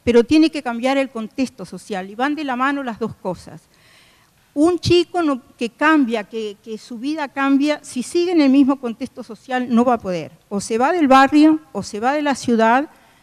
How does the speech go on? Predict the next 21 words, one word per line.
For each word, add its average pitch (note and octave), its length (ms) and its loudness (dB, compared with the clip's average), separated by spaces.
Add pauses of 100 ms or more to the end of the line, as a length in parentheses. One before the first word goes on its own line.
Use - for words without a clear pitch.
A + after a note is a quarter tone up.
(500)
o A#3 100 0
si B3 160 -2
no, C#4 340 0 (840)
lo, G#3 460 0
lo G3+ 180 -2
come A#3 300 2
otra F#3 220 -6
vez F#3+ 160 -4
la F3+ 140 -6
realidad F3+ 340 -8
social. F3 460 -14 (120)
Y B3+ 140 -6
al C4+ 140 -2
revés, C4+ 500 -8 (1500)
si - 240 -14
cambia F#4 420 -4
la C4+ 160 0
realidad A#3+ 420 0
social, A#3 520 -4 (240)
puede C4+ 240 -4
cambiar A3 600 -2